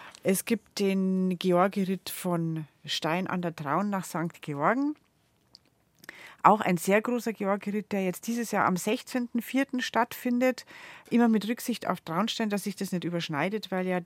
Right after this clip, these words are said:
die Reitergruppen auch an beiden Ritten teilnehmen. Und dann gibt's den Georgi-Ritt auf den Auerberg, direkt an der Grenze zwischen Oberbayern und Schwaben gelegen.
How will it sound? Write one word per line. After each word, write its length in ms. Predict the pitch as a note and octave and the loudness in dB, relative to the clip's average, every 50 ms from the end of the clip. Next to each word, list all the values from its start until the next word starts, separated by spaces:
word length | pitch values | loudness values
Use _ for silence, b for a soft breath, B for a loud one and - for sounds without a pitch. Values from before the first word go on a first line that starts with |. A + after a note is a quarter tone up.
| - - | -6 -8
die 200 | F#3 F3+ F3 E3+ | -6 -6 -6 -6
Reitergruppen 800 | E3+ E3 D#3 E3+ G#3+ - A3 F#3+ - G#3 G#3 G#3+ - - G3 | -2 2 4 4 4 4 0 0 0 0 -2 0 -2 -2 -2
auch 280 | - - - F#3+ F#3 - | 0 2 2 2 0 0
an 160 | - F3+ E3+ | -2 -2 0
beiden 320 | - D#3 D#3+ F3 G#3+ A3+ G#3 | 4 4 4 4 4 2 0
Ritten 320 | G3 G#3+ - - A3 G#3 | 0 -2 -4 -6 -8 -8
teilnehmen. 560 | - F3 F#3+ F#3+ G3+ G3+ G3+ G3+ G3+ G3+ G3 B B B B B B B B B B B | -6 -4 -2 -2 0 0 -2 -2 -2 -4 -6 B B B B B B B B B B B
Und 320 | - C4 D4 F4+ G4 - D4+ | 8 10 10 10 10 8 8
dann 200 | B3 A#3+ A#3 G#3+ | 8 8 8 4
gibt's 280 | - A#3+ - - - | 2 0 0 0 2
den 120 | - A3+ G3+ | 2 2 2
Georgi-Ritt 580 | F#3+ G3 F#3 E3+ G3+ F#3 - F#3+ F#3+ F#3 - | 2 4 4 4 4 4 2 -2 -2 0 0
auf 160 | - F3 - - | 0 0 0 -2
den 220 | E3+ D#3 - - | -6 -6 0 2
Auerberg, 800 | C3 D#3 F#3 C4 C#4+ C4+ - A#3+ A#3 A#3 A#3 B3 C#4 C#4 - - - - b b b b b b _ | 4 6 6 6 6 4 2 0 0 2 2 2 0 0 -4 -12 -20 -20 b b b b b b _
direkt 320 | A3 A#3+ C4+ C4 A3 - - | 2 4 4 4 2 2 2
an 160 | E3+ F#3+ F#3+ | 2 4 4
der 100 | F#3 F3 | 2 0
Grenze 640 | - E3+ F3 F3+ A#3 D4 - - - C4+ C4 C4 B3 | 0 0 0 0 0 0 -2 -2 -2 0 0 0 0
zwischen 500 | - - G#3 G#3+ A3+ A3 - - G#3 G3+ | -4 -6 -4 -4 -2 -2 -2 -4 -4 -4
Oberbayern 600 | F#3+ G3 A3 A#3 G#3+ G#3 G3+ G3+ G3+ G3+ G3+ F#3 | -4 -4 -4 -4 -2 0 0 2 2 2 0 0
und 140 | E3 E3+ D#3+ | -2 -4 -4
Schwaben 640 | - - D#3 C#3 D3 E3 G3+ B3 B3 B3 B3 B3 b b b b b b b b b b - | -6 -6 -4 0 2 2 2 2 0 -2 -2 -4 b b b b b b b b b b -2
gelegen. 520 | A3 A3 G3+ G#3 G#3+ G#3+ F#3+ G#3 F#3+ | 0 2 2 2 2 2 2 0 -2